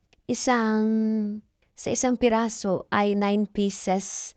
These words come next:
Meron po akong, ah, tubo dyan ay sixty pieces. Ah, sixty pesos. Ayan, sixty pesos ang tubo ko dyan.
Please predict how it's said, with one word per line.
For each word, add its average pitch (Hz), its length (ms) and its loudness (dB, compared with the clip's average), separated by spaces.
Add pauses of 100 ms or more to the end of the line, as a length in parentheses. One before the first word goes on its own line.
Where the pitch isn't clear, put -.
(420)
Meron 220 320 2
po - 160 -10
akong, 185 800 -2 (580)
ah, 185 640 0 (400)
tubo 214 480 2
dyan 180 560 0 (720)
ay 202 240 2
sixty - 580 -4
pieces. 185 880 -8
Ah, 220 140 0
sixty - 480 -4
pesos. - 840 -4 (220)
Ayan, 175 400 -2 (500)
sixty - 380 -4
pesos 214 400 -2
ang 180 180 -2
tubo 180 380 -2
ko 196 100 0
dyan. 165 400 -2